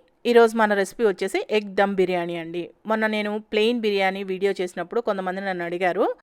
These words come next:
పెరుగు వేయకుండా దమ్ బిర్యానీ చేసి చూపించండి అని అడిగారండి.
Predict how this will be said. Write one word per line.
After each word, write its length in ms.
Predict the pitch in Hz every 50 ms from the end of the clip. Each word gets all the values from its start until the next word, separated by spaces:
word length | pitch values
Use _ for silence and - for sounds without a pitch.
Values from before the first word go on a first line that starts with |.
| - 254
పెరుగు 300 | 247 247 302 294 320 285
వేయకుండా 460 | 277 240 220 214 - 214 202 208 240 302 311 - - - 185 180
దమ్ 160 | 202 202 208 233
బిర్యానీ 340 | 220 208 202 185 190 214 226 -
చేసి 180 | 190 185 - - -
చూపించండి 540 | 185 175 190 180 - - 175 175 175 190 190 175
అని 120 | 175 175 170
అడిగారండి. 520 | 170 175 175 180 175 170 165 165 170 247